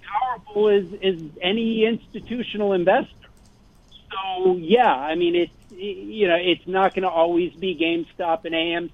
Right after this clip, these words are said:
C. At some point, those things are, you know, fundamentals are gonna come back and those will crumble,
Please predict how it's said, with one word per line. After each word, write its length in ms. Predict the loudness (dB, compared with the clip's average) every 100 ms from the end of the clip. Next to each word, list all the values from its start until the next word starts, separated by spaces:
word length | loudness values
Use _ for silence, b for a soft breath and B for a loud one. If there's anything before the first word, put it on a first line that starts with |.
| -10
C. 240 | -4 -2
At 80 | -2 -6
some 220 | -8 -8
point, 320 | -8 -6 -6 -4
those 240 | -6 -8 -8
things 260 | -8 -4
are, 240 | -2 -2 -2 -10 b b -20
you 100 | -10
know, 140 | -6 -4
fundamentals 720 | 0 2 4 4 2 -2 0
are 60 | 2
gonna 180 | 2
come 180 | 0 0
back 320 | 2 2 2
and 140 | 0 0
those 180 | 0 0
will 120 | -4
crumble, 420 | -4 -4 -2 -4